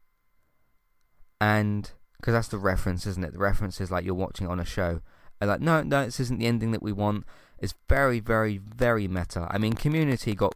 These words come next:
really, really meta with its final season, especially its final few episodes. Uh, six seasons in a movie.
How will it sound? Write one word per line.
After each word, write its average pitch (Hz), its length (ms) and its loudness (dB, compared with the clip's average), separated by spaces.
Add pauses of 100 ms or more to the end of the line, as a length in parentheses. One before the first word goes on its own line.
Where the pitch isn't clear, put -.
really, 107 400 0
really 95 300 -2
meta 92 300 -2
with 95 120 4
its 95 160 -4
final 98 300 0
season, 104 460 -4
especially 107 360 -2
its 85 100 -8
final 90 320 0
few 90 180 -2
episodes. - 540 0 (960)
Uh, 87 260 2
six - 240 -4
seasons 90 280 -2
in 92 100 -2
a 87 40 -2
movie. 87 300 -2